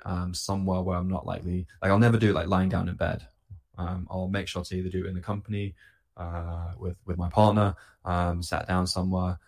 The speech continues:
and also set a timer on it as well. So you can set limits, of course, you know, on your phone. You've probably seen that it locks you out of your phone off after being on Instagram for, say, two hours.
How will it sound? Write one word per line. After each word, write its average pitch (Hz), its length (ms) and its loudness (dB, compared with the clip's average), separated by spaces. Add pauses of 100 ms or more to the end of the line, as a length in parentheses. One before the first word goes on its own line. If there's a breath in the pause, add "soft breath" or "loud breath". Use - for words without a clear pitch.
(180)
and 87 360 0
also 104 320 -2
set - 200 0
a - 40 -4
timer 95 340 2
on 90 100 2
it 87 120 0
as 87 120 -2
well. 90 280 -2
So - 140 -8
you 92 120 -4
can 92 160 -6
set - 480 -6 (220)
limits, 95 480 0 (200)
of - 60 -20
course, - 460 -2
you 92 80 0
know, 87 60 0
on 87 60 0
your 87 120 -2
phone. 92 260 0
You've 90 80 -4
probably 90 200 -4
seen 90 180 -2
that 82 120 -2
it 85 120 -6
locks 76 240 -8
you 95 40 -8
out 92 60 -8
of 87 60 -10
your 95 100 -12
phone 95 300 -8
off 87 340 -12
after 90 220 -10
being 90 200 -4
on 87 120 -2
Instagram 90 320 -4
for, 87 80 -6
say, 87 100 -4
two 95 180 -2
hours. 127 400 0